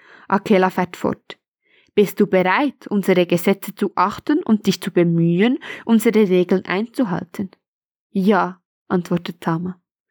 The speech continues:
Zum dritten Mal stoßen die Wölfe ihr Geheul aus. „Tama, von nun an gehörst du zur Meute Sioni“, sagt Akela, springt zurück auf den Felsen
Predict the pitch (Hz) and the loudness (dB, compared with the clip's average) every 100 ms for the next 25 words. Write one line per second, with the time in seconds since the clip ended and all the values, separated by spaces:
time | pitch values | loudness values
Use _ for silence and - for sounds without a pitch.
0 | - - - 285 254 262 - 277 185 170 | -20 -20 0 2 2 0 0 0 2 0
1 | 180 - 190 190 214 196 180 175 175 202 | -2 -2 -2 0 0 0 0 0 0 0
2 | 180 170 175 156 156 - - - - _ | 0 0 -2 0 0 -2 -8 -12 -20 _
3 | _ - _ - 160 151 226 302 _ _ | _ -20 _ -4 -2 0 0 -2 _ _
4 | - - - - 220 208 196 262 359 - | -20 -20 -20 -2 0 2 2 2 2 0
5 | 220 247 262 220 220 180 180 - 214 226 | -4 -4 -4 2 4 4 2 0 -2 0
6 | 240 190 160 160 208 - 180 147 143 147 | -2 0 0 0 -2 2 0 0 -2 -8
7 | _ - 180 175 - 147 - 220 262 302 | _ -8 -6 -6 -6 -8 -2 2 2 0
8 | - _ - - - - 247 233 - 233 | -4 _ -20 -18 -10 -2 0 0 0 2
9 | 277 - 208 - 180 - 196 233 254 | 2 0 -4 -4 -4 0 0 0 -2